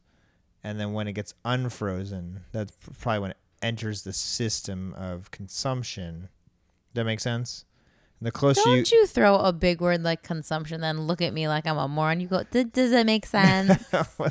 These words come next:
Speaker 1: the closer you get
Speaker 2: Do
Speaker 1: to the
Speaker 2: you know what I'm talking
Speaker 1: equator, where
Speaker 2: about?
Speaker 1: there probably isn't anything frozen,
Speaker 2: Right.
Speaker 1: that water is just flowing everywhere.
Speaker 2: Yeah.
Speaker 1: I'm just saying
Speaker 2: I
Speaker 1: the
Speaker 2: don't know,
Speaker 1: farthest from
Speaker 2: man.
Speaker 1: ice to heat.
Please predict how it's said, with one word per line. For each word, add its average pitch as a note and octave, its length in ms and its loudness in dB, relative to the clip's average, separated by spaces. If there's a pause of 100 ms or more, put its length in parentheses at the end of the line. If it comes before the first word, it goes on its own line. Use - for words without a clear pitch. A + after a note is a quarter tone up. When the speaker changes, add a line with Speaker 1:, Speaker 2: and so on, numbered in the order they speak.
Speaker 1:
the D#3 80 -4
closer D#3+ 460 4
you D3+ 60 4
get D3 180 6
Speaker 2:
Do - 80 6
Speaker 1:
to C4 60 6
the B3+ 60 8
Speaker 2:
you B3 140 10
know G#3+ 200 8
what A3 140 8
I'm G#3+ 200 6
talking G3 240 10
Speaker 1:
equator, D#3 320 8
where B2 220 6
Speaker 2:
about? B2+ 100 6
Speaker 1:
there B2 140 4
probably A#2+ 280 4
isn't A#2+ 320 -4
anything C3 480 0
frozen, G#2 540 -4
Speaker 2:
Right. F3+ 480 4 (120)
Speaker 1:
that A2+ 220 2
water A2+ 560 4 (380)
is A#2+ 180 -2
just - 300 -4 (160)
flowing A#2+ 720 6
everywhere. G#2+ 400 0
Speaker 2:
Yeah. - 140 2
Speaker 1:
I'm D3+ 80 2
just D#3+ 100 2
saying E3 160 8
Speaker 2:
I - 40 6
Speaker 1:
the - 60 8
Speaker 2:
don't - 100 6
know, E3 60 12
Speaker 1:
farthest D#3+ 280 10
from C#3+ 140 4
Speaker 2:
man. - 80 -4
Speaker 1:
ice C3 460 2 (340)
to B2 120 4
heat. A#2 540 2